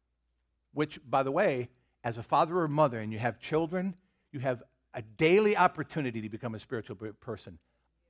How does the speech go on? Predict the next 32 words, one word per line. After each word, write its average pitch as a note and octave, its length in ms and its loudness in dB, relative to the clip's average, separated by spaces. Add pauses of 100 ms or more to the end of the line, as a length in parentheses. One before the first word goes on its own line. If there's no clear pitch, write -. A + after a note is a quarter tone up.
(160)
for G2 140 -10
them. F2+ 260 -8 (1160)
For A#2+ 80 -10
them. F#3+ 240 -2 (680)
I B2+ 60 -6
have D3+ 180 -2
to C#3+ 80 -4
listen D3+ 400 -2
to D#3 80 -6
God C3 440 4 (280)
for F3+ 260 2
them. G2 240 -2
Sometimes E3 380 -2
it E3+ 40 -2
gets F#3+ 160 -4
a F#3+ 40 2
little F#3+ 200 2
overwhelming. F3+ 600 2
"Dad, F#3 380 0
what F3+ 120 -4
is D3 60 -10
God F3+ 260 -2
saying? G#2 300 -10
Da-, G3 80 -2
Dad, F#3+ 300 -2
what F3 80 -2
is D3+ 80 -8
God F3 240 0
saying? A#2 260 -8
What F3 160 -2
is - 80 -4
that?" E3 240 -2